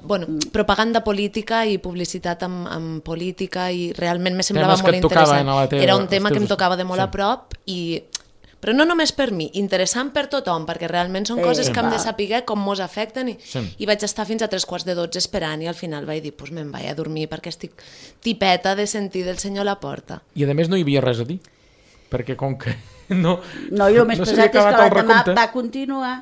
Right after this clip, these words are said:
Speaker 3: Ho ves?
Speaker 1: i continuar, i tota la setmana,
Speaker 3: Això és
Speaker 1: tot
Speaker 3: com
Speaker 1: i que
Speaker 3: l'any
Speaker 1: han menjat el mateix.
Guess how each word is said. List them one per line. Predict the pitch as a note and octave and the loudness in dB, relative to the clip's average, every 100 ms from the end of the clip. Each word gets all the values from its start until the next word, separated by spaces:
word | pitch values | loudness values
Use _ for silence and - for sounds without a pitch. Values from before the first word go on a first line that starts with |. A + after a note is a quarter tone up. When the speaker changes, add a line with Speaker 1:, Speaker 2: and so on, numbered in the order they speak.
| - | -10
Speaker 3:
Ho | G#2+ | -4
ves? | G2+ G2 C#3+ - | -2 -4 -6 -8
Speaker 1:
i | F#3+ | -8
continuar, | F#3+ A3 A3 A#3+ A3+ B3+ A#3+ A#3+ - _ | -2 -2 0 -4 -2 0 2 0 -6 _
i | - G3+ | -14 -4
tota | A3+ B3+ C#4+ | 0 0 2
la | B3 G3+ | 2 2
setmana, | G3+ F#3+ F#3+ F#3+ A3 D#4 - | 2 4 4 4 0 -2 -4
Speaker 3:
Això | E3+ | -4
és | D#3 | -2
Speaker 1:
tot | |
Speaker 3:
com | G#3 | 2
Speaker 1:
i | F3+ | 4
que | E3 | 4
Speaker 3:
l'any | |
Speaker 1:
han | D#3 | 4
menjat | G3 G3 F#3+ A#3 - - - | 2 2 2 2 -2 -10 -10
el | F#3 | -4
mateix. | F3 E3 - - | -2 -2 -6 -8